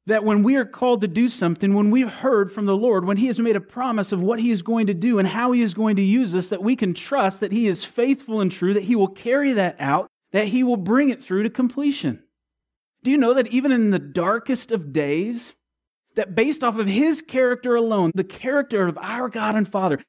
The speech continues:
that because it is so good, because it is so perfect,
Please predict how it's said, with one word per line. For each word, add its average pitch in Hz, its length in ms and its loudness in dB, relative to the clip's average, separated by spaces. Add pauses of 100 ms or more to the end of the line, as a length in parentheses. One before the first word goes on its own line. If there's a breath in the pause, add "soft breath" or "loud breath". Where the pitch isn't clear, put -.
(120)
that 202 120 -2
because 254 340 0
it 226 120 -4
is 190 140 0
so 269 280 -2
good, 170 640 -4 (380)
because 240 240 -2
it 233 80 2
is 214 140 0
so 269 260 -2
perfect, 202 760 -8